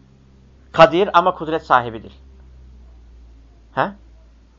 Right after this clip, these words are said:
Rab ama Rab değil. Allah ama ilah değil. Me'luh değil yani. Böyle bir Rab düşünebilir mi? Yani Allah abesle iştigal eder mi? Haşa. Yani sen diyeceksin ki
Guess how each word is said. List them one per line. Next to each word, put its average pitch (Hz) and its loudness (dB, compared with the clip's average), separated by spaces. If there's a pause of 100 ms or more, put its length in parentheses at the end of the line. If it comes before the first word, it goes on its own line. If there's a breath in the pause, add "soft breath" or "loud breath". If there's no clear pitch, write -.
Rab 180 8
ama 190 4
Rab 147 0
değil. - -20 (1300)
Allah 143 4
ama 160 0
ilah 135 -4
değil. 101 -20 (1700)
Me'luh 147 0
değil 117 -6
yani. 98 -12 (800)
Böyle 170 2
bir 196 -2
Rab 185 4
düşünebilir 196 -8
mi? 190 -16 (400)
Yani 139 0
Allah 156 6
abesle 160 0
iştigal 160 -4
eder 185 -2
mi? 135 -8
Haşa. 101 -10 (680)
Yani 151 2
sen 165 2
diyeceksin 202 -4
ki 143 -8